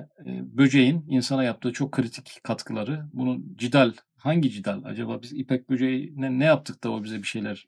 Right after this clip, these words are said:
veriyor? Arıya biz ne ettik de bize bal veriyor? E, üzerinde düşünülmesi gereken sahnelerin sadece bir küçük bir kesit. Nereye baksak aynı gerçeği görüyoruz.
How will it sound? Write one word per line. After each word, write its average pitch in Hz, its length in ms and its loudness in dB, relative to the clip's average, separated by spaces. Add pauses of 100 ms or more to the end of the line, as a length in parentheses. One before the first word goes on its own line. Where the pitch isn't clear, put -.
(160)
veriyor? 113 520 -4
Arıya 151 300 4
biz 151 140 0
ne 156 120 6
ettik - 360 -2
de 151 200 -2
bize 127 220 0
bal 131 200 4
veriyor? 117 340 -4 (580)
E, 131 40 -6
üzerinde 131 600 -2
düşünülmesi 135 480 0
gereken 135 500 -4
sahnelerin 123 540 -2
sadece 147 420 -2
bir 147 100 -8
küçük - 320 -8
bir 135 80 0
kesit. - 420 -6 (160)
Nereye 139 280 2
baksak 147 320 -6
aynı 123 300 0 (440)
gerçeği 127 420 -2
görüyoruz. 110 320 -2